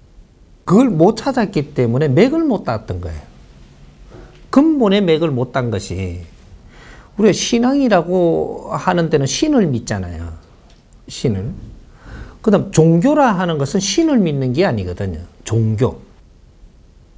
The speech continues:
어, 종교는 큰 법을 가지고 있어서 모인 단체를 이야기하는 거죠. 이게 종교고, 이 종교 집단이 형성되는 거죠.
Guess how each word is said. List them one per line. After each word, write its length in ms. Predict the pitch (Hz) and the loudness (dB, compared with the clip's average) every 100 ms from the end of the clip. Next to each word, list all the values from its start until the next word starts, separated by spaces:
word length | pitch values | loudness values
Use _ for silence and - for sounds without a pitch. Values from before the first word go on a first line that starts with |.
| - _ - - | -20 _ -20 -10
어, 200 | - 104 - - - | -6 -6 -10 -20 -4
종교는 840 | - 170 208 190 156 214 175 90 - _ - - - - | 4 6 6 4 2 2 -2 -4 -14 _ -20 -20 -20 -14
큰 400 | - - - 320 285 | -10 -4 2 2 4
법을 380 | 233 220 208 | 4 4 2
가지고 460 | 202 220 247 208 196 | 2 -4 -2 0 0
있어서 500 | 196 156 160 143 143 | 0 -2 0 2 0
모인 480 | 107 117 151 233 196 | 2 4 4 2 0
단체를 560 | 196 311 - 262 185 | -2 -2 0 2 2
이야기하는 560 | 139 110 98 98 95 82 | 2 0 -2 -4 -6 -8
거죠. 240 | 82 78 85 82 80 85 - - | -10 -12 -14 -14 -16 -20 -12 -2
이게 260 | 151 226 | 2 2
종교고, 800 | 226 117 113 190 226 87 85 143 220 - - - - - - | 0 -2 0 2 0 -4 -10 -12 -14 -20 -20 -20 -20 -20 -10
이 240 | - 240 254 - | 2 2 2 0
종교 720 | 165 165 185 180 233 247 226 | 2 4 2 2 2 2 0
집단이 760 | - 240 - 254 233 220 247 247 | -4 -6 -2 2 4 4 2 0
형성되는 640 | 180 139 196 208 139 107 | -2 -2 0 2 0 -2
거죠. 240 | 90 80 | -8 -12